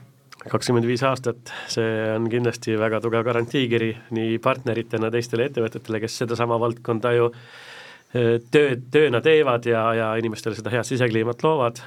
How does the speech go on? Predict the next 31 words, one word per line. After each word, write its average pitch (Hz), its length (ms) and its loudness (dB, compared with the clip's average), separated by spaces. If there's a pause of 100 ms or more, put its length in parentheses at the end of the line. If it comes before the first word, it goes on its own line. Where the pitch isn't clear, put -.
oskate 117 480 -2
olla 113 180 2
nendele 110 400 2
jaoks 107 220 -6
ka 147 100 2
mentoriks, 135 640 -2
ise 110 240 0
sellise 110 400 -2
projekti 107 400 -2
läbi 139 260 0
teinud, 113 380 0
ennast 147 320 0
sõnastanud, 117 480 0
tõenäoliselt 120 480 0
te 127 140 0 (500)
sõnastasite 123 500 0
samal 131 240 2
hetkel 131 300 -2
ka 120 80 -2
turgu 123 500 0
ja 117 160 2
üldse 120 220 -2
valdkonda 127 500 0
kui 120 80 0
sellist, 147 460 0
et, - 160 -10
et - 180 -6 (140)
teate, 117 320 0
kuhu 113 240 2 (320)
teie 143 240 4
soovite 120 340 2